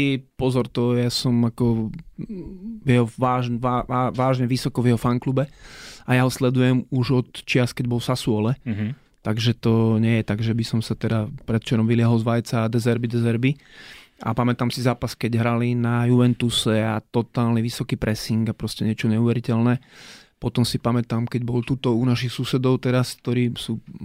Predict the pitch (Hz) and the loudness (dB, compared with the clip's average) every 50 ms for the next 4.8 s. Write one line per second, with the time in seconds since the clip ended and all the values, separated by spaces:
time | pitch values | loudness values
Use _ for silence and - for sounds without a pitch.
0 | 123 110 - - - 117 - 123 110 117 - - 120 113 117 - - 117 113 113 | -8 -8 -8 -8 -8 -4 0 0 0 0 0 -2 -2 -2 -2 -4 -4 -4 -4 -4
1 | - 117 110 113 - - 113 - - 113 117 127 - - - - - - - 117 | -4 -6 -6 -4 -4 -6 -6 -6 -6 -8 -8 -10 -12 -14 -18 -16 -12 -10 -10 -8
2 | - - 120 113 110 110 113 117 120 123 123 120 117 113 104 95 98 98 - - | -6 -2 -2 0 2 4 4 6 6 6 6 6 4 4 2 -2 -4 -6 -10 -14
3 | - - - - - 123 120 - 139 131 127 131 139 135 131 - - - - - | -16 -16 -6 -2 0 0 2 2 2 2 4 4 2 2 0 -4 -12 -20 -20 -18
4 | - - - - - - - - - 139 135 139 139 127 139 139 | -18 -18 -18 -20 -20 -20 -6 -2 -2 -2 0 0 0 2 2 4